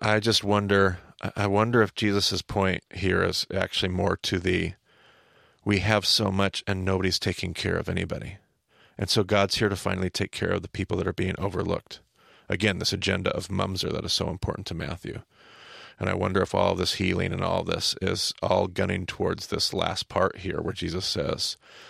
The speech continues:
"There is a harvest, and that harvest is not getting where it needs to get to." Um, or maybe we've been reading it right the whole time, and there is a harvest of unsaved people. Either way, um,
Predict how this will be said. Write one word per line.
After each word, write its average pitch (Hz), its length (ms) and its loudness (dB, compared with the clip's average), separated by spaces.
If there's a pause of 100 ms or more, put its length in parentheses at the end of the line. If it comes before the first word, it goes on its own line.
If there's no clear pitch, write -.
(160)
"There 95 200 2
is 101 140 4
a 85 100 0
harvest, 110 800 0 (560)
and 98 200 0
that 98 220 2
harvest 101 460 2
is 85 120 -2
not 90 280 -4
getting 80 220 -4
where 78 160 -4
it - 100 -6
needs - 220 -4
to - 100 -8
get - 200 -12
to." - 120 -6 (880)
Um, 87 420 -4 (640)
or 127 100 8
maybe 139 140 8
we've 143 160 8
been 117 140 4
reading 104 200 4
it 78 80 2
right 92 180 2
the - 80 -6
whole 90 140 0
time, - 300 -8
and 92 120 0
there 92 80 4
is 90 100 0
a 80 60 2
harvest 107 340 2
of 90 80 0
unsaved 95 320 0
people. 85 380 -2 (920)
Either 127 360 6
way, 85 380 2 (520)
um, 87 460 -4